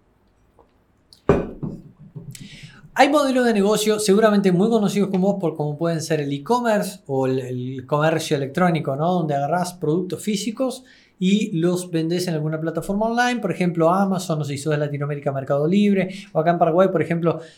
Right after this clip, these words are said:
se usa mucho Facebook Marketplace, ok, adquirís el producto barato o por mayor y lo revendés a precio de mercado y obtenés una ganancia por eso. También está el,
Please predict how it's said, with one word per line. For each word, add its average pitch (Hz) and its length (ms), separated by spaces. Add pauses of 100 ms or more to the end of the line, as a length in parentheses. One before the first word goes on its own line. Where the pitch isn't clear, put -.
se - 180
usa 170 200
mucho 165 300
Facebook 156 460
Marketplace, 170 800
ok, 180 160 (920)
adquirís 175 440
el 185 100
producto 180 600
barato 208 480
o 175 360
por 160 160
mayor 226 380 (340)
y 160 120
lo 170 220
revendés 151 640 (220)
a 131 140
precio 151 520
de 143 80
mercado 170 480
y 160 80
obtenés 139 380
una 147 140
ganancia 131 400
por 127 100
eso. 123 180 (460)
También 202 380
está 165 420
el, 139 640